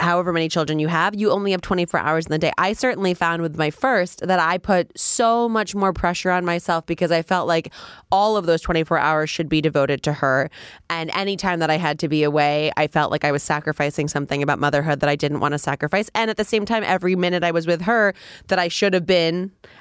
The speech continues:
at work, I felt guilty about that too. There were air quotes there. I know this is <laughs> radio, not video. <laughs> Um,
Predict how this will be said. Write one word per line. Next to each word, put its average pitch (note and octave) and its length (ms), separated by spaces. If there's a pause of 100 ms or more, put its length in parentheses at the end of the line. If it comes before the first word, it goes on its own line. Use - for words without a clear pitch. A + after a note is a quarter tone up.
at E3+ 220
work, F#3 360
I E3 140
felt D3+ 260
guilty D#3+ 240
about D3 200
that C#3+ 160
too. E3+ 360 (140)
There D#3 120
were D3 80
air C#3+ 160
quotes C3+ 380 (240)
there. C#3+ 280
I C#3+ 100
know C#3+ 120
this C#3 200
is C#3 160 (220)
<laughs> - 260
radio, B3+ 400 (100)
not A#4 220
video. - 340
<laughs> - 60 (920)
Um, A3 420